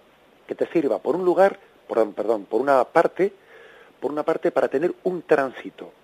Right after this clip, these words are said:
de dejar tu memoria, eh, fuera, como decía Santa Teresita, dejar el perrito fuera de, o sea, que te sirva de tránsito. Cogiendo el agua bendita, precisamente lo que haces es,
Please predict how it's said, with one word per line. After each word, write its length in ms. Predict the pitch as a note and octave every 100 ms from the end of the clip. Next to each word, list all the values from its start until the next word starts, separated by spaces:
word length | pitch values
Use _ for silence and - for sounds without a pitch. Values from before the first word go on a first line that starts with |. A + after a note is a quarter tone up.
| _ _ _ _ _ -
de 160 | G#2
dejar 360 | G2 G2 D#3 D#3
tu 160 | D3+
memoria, 520 | A#2+ A2+ B2+ C3+ A#2+ -
eh, 140 | C3
fuera, 340 | C#3+ - C3 C3+
como 220 | - A2
decía 220 | G2 A#2+
Santa 180 | A2+ A2+
Teresita, 500 | - G2+ C#3 C#3+ D3 - - -
dejar 260 | G#2+ C3
el 80 | B2+
perrito 380 | - A#2+ B2+ A#2
fuera 200 | A#2 A2
de, 200 | G#2+ G#2
o 40 | -
sea, 100 | A2
que 100 | A2+
te 120 | A#2+
sirva 240 | F#3 -
de 100 | C3+
tránsito. 680 | - B2+ B2+ - F#2+ F2+ - - _ _ _ _ _ _ _ _ _ _ _ - - - -
Cogiendo 320 | - C#3+ C#3+
el 60 | C#3+
agua 140 | C3
bendita, 460 | B2+ B2 D3+ E3+ D#3+
precisamente 600 | C#3 C3 C#3+ D#3 D3+ C3+
lo 100 | C3
que 80 |
haces 200 | C#3 C3+
es, 120 | D3+